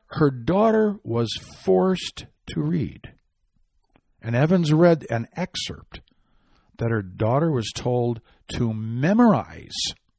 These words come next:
memorize for the class, was as follows, quote, daughter had it memorized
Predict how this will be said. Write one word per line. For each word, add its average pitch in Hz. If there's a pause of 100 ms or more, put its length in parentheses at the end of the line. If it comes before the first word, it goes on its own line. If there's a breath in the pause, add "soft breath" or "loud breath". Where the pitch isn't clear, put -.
(260)
memorize 165 (840)
for 123
the 160
class, - (680)
was 107
as 117 (100)
follows, - (420)
quote, - (1500)
daughter 95
had 127
it 151
memorized 143